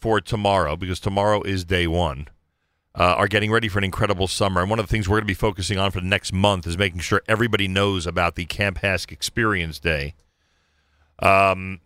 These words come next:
if you want, if you've always dreamt of being a friend of Hask and a supporter o-, of Hask, a sponsor of Hask, here, here's a golden opportunity to find out why, or to convince those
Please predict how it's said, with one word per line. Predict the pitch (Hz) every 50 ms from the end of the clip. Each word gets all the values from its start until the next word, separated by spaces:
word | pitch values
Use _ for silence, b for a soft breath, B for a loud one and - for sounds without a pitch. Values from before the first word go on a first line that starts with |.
| _ -
if | 120 113
you | 135
want, | 147 147 147
if | 123 120
you've | 123 147
always | 180 190 165 127
dreamt | 98 95 143 151 151 -
of | 131 117
being | 107 127 120 113
a | 110
friend | - - 127 131 131 139 135
of | 135 123
Hask | 147 135 135 139 143 131 - - -
and | 107 104 104
a | 98
supporter | - - 107 87 - 113 127 127 127 139 135 131 95
o-, | 104 110 -
of | 113 107 107
Hask, | 123 120 123 123 120 - -
a | 87
sponsor | - - - 120 117 123 123 - - 127
of | 110
Hask, | 120 117 117 117 117 110 - -
here, | 139 135 -
here's | 139 135
a | 135 120
golden | 123 127 113 113
opportunity | 107 104 98 104 - - 117 110 101
to | 92
find | 90 - 113 104 101 101 98
out | 98 95 92
why, | 80 95 104 107 101 98 92 90
or | 92 90 90
to | - - 92
convince | 80 87 87 90 104 107 101 -
those | - 104 101 98 101 98 - -